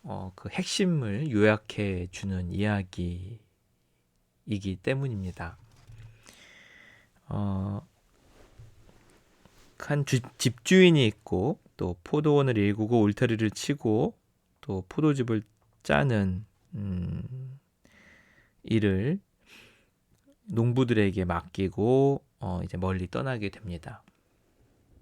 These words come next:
농부들은 이제 포도원을 가꾸는 거죠.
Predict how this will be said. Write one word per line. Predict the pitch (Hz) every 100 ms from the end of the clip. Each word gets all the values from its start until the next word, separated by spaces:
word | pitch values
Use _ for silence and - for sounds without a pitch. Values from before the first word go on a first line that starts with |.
| _ _ _ _ _ _ _ _ - - _ _ _ _ _ _ -
농부들은 | 104 110 110 98
이제 | 85
포도원을 | 85 - 160 160 147 110 98 101
가꾸는 | - - - 107 98 92 90
거죠. | 90 127 170